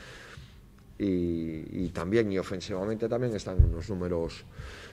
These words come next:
en unos números parecidos, ¿no? En el equipo ha habido algún cambio, lo que decíamos, la llegada de, de Thomas y, y también algún cambio en los roles de los jugadores, creo yo.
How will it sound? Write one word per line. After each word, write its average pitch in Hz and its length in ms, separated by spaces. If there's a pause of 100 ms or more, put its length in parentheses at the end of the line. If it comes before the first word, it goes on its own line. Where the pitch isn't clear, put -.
(120)
en 87 160
unos 95 360
números 87 840
parecidos, 87 680
¿no? 113 180 (180)
En 80 80
el 76 100
equipo 80 280
ha 80 60
habido 82 200
algún 82 260
cambio, 131 440
lo 95 100
que - 60
decíamos, 90 420
la 71 100
llegada 78 380
de, 76 320
de 80 140
Thomas 104 480
y, 78 340 (680)
y 71 140
también 80 300
algún 85 280
cambio 87 380
en 85 80
los 82 200 (120)
roles 120 340
de 101 100
los 87 160
jugadores, 107 560
creo 87 240
yo. 127 220